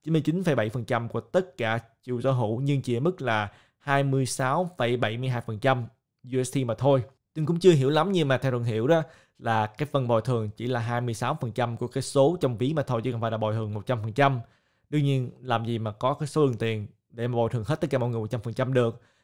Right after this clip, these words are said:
Nhưng mà điều quan trọng đó là khi mà các bạn nhận được cái số lượng airdrop này đó, thì mười lăm phần trăm được mở khóa ngay khi được trả.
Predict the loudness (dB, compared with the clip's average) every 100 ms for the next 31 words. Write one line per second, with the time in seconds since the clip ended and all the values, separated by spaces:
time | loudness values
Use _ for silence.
0 | -4 2 4 4 4 2 2 2 0 2
1 | 2 0 -2 -4 -4 -4 -2 2 2 2
2 | 2 0 0 -4 -4 -4 -2 -4 -4 -2
3 | 0 2 0 -2 -2 -2 0 0 2 0
4 | 2 -2 -4 -6 -4 0 -2 -2 -4 2
5 | 4 2 -6 -16 _ -6 -4 -2 -2 -2
6 | -2 0 0 2 4 4 2 -4 -6 -4
7 | -2 -2